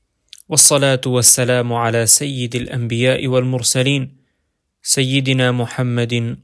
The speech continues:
وعلى آله وأصحابه أجمعين، أما بعد.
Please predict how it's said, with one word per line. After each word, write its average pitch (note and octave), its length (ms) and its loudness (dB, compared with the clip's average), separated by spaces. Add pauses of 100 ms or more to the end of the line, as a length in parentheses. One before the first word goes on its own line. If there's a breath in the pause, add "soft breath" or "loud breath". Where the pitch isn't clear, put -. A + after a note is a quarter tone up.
(140)
وعلى A#2 540 0
آله A#2 600 -2
وأصحابه A#2+ 920 -2
أجمعين، A#2 560 -4 (100)
أما A2+ 260 -2
بعد. G#2+ 300 -6